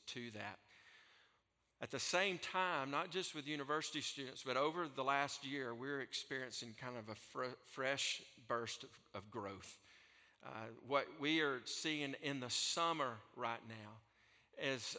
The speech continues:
a hundred plus more people every Sunday than any summer we've ever had here. And so it's not just what's going on with the university, it's across all ages. And when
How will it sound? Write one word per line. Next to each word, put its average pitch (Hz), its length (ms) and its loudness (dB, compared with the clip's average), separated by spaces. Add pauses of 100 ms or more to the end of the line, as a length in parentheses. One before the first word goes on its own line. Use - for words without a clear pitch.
a 127 120 0
hundred 165 560 0
plus 151 460 2
more 139 260 0
people 127 520 -6
every 139 420 -2 (140)
Sunday 120 760 0 (240)
than 117 180 -2 (120)
any 160 380 -2 (140)
summer 110 540 -6 (300)
we've 120 200 -6
ever 113 240 -2
had 101 340 -8
here. 104 160 -14 (760)
And 123 240 -2
so 123 380 0
it's 120 200 -2
not 165 280 6
just 151 260 0 (120)
what's 143 260 2
going 139 260 -4
on 127 260 0
with 120 100 -6
the 120 60 -10
university, 127 680 -2
it's 127 320 -6
across 123 420 2
all 143 320 2 (100)
ages. 135 540 -6 (640)
And 123 280 -4
when 120 280 -2